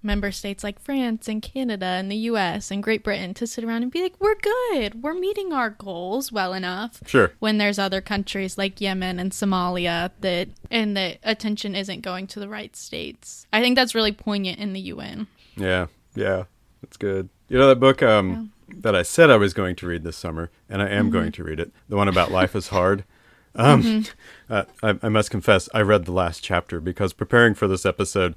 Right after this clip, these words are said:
Speaker 2: the last chapter of that book is
Speaker 1: Mm-hmm.
Speaker 2: called Hope. And so,
Speaker 1: Mm-hmm.
Speaker 2: uh, the author,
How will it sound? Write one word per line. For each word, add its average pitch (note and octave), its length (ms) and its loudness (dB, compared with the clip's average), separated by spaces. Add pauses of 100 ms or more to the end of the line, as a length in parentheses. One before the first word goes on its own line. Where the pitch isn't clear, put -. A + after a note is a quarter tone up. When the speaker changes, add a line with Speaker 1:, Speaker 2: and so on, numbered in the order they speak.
(220)
Speaker 2:
the A2 100 0
last G#2+ 260 8
chapter G2+ 300 4
of E2 80 -2
that E2+ 160 -2
book F2+ 180 0
is G#2+ 80 -2
Speaker 1:
Mm-hmm. A2 80 -4
Speaker 2:
called E2 220 -2 (220)
Hope. F2+ 300 -2 (540)
And B2+ 240 8
so, D3 280 8
Speaker 1:
Mm-hmm. - 260 -6 (280)
Speaker 2:
uh, A#2 220 10
the A2+ 140 4
author, A2+ 440 8